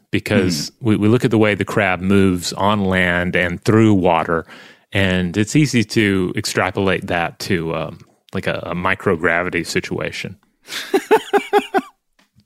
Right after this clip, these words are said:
Speaker 2: Right. So in the same way that you have some crabs on Earth whose, uh, whose rearmost pair of legs is turned into swimmer legs, little paddle legs to help them move through the water, you could imagine a crab whose final pair of legs has turned into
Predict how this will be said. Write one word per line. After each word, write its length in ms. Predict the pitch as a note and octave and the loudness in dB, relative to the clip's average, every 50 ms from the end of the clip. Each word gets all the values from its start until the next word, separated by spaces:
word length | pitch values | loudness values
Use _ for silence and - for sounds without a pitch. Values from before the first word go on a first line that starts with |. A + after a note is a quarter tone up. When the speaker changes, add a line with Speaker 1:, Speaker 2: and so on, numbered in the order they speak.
| - | 0
Speaker 2:
Right. 380 | - A#2+ C#3 E3 E3+ C#3+ A#2+ - | 2 4 6 6 6 4 4 2
So 140 | - C3 B2 | 2 4 4
in 80 | A#2 A2 | 6 4
the 60 | A2 | 4
same 260 | - - C3+ B2+ B2+ | 4 2 2 4 4
way 160 | B2+ A#2+ A#2 | 6 6 6
that 120 | A#2 A2 G#2 | 6 4 2
you 100 | F#2+ G2+ | 2 0
have 180 | G#2+ G2+ F#2 | 0 0 -2
some 260 | - - - G#2+ G#2+ G#2+ | -2 0 0 2 2 0
crabs 380 | - - A#2 G2+ G2 G2 - | 2 2 2 2 2 2 0
on 140 | G#2+ G2+ G2+ | 0 2 2
Earth 260 | G2+ G2 G2 F#2+ - | 4 2 2 0 0
whose, 300 | - G#2+ F#2+ F#2 F2 - | -2 -2 0 -2 0 -2
uh, 420 | F#2+ F2 E2+ E2+ E2+ E2 - - F#2 | -2 0 0 -2 -4 -4 -6 -6 -6
whose 300 | G#2 G#2 F#2+ F2+ E2+ - - - | -4 -4 -4 -4 -6 -8 -12 -14
rearmost 840 | - G#2 G2 G#2+ G#2 G#2 A2+ A2+ A#2 A2 G#2+ G#2+ G#2 G2 F#2+ - - | -18 -14 -8 -4 2 4 4 6 6 6 4 4 4 2 0 -2 -6
pair 220 | - - A#2 G2+ F#2+ | -2 0 2 4 2
of 100 | F2+ F2 | 2 2
legs 320 | G2 F#2 F2+ F2+ - - | 0 0 0 0 0 -4
is 140 | F2+ E2+ - | -4 -4 -2
turned 240 | - A2+ G#2+ G2+ F#2+ | 0 2 2 2 2
into 140 | E2+ F2 | 0 -2
swimmer 340 | - - - D#3+ E3 C#3+ G#2 | -4 2 2 4 4 4 4
legs, 320 | F2+ E2+ D#2+ D#2 E2 F2 G#2 | 4 2 0 -2 -2 -4 -4
little 160 | F#2+ E2+ D#2+ | -4 -4 -4
paddle 360 | - - B2 B2 A#2+ A2 F#2+ | -2 0 0 2 2 2 2
legs 300 | F2+ E2 D#2 D#2+ D#2 - | 0 0 -2 -4 -6 -6
to 80 | - G2+ | -6 -6
help 160 | F#2+ E2+ - | -6 -4 -2
them 140 | - F#2 F#2 | 0 0 2
move 180 | F#2 F#2 E2+ | 2 2 0
through 160 | - - G2 | 0 -4 -2
the 80 | E2+ D#2+ | -2 -2
water, 520 | E2 E2+ A2 B2 C3 B2+ G#2+ F#2+ F2+ F2+ - - - - - - _ _ | 0 2 4 4 6 4 4 4 2 2 0 -4 -14 -20 -20 -20 _ _
you 140 | - G2+ | -2 -2
could 160 | G2+ - A#2 G#2 | 0 2 2 2
imagine 500 | F#2+ F#2+ G2 G2 F#2+ F#2+ - - F#2+ F2+ | 4 4 4 2 2 0 0 0 -2 -2
a 60 | E2+ | -2
crab 420 | - - G#2 F#2+ F#2 F#2 F2+ E2+ | 0 0 2 2 2 2 0 -4
whose 320 | F#2+ G2+ G#2+ G2 F2+ F2+ - | -4 -4 -4 -2 -2 -4 -6
final 400 | - - - G#2+ G#2 G#2 G2+ F#2 | -8 -2 0 0 2 2 0 -2
pair 260 | - - G#2 G2 F#2+ | -2 -2 0 2 2
of 140 | F2+ F2 F#2+ | 0 0 0
legs 360 | F#2+ F#2 F2+ F2+ E2 - - | 2 2 2 2 0 -2 -4
has 180 | F#2 E2+ - | -4 -4 -6
turned 280 | - - G2+ F#2+ F#2 F#2 | -4 -2 -2 0 2 2
into 220 | F2+ E2+ D#2+ F2 | 0 0 -2 -4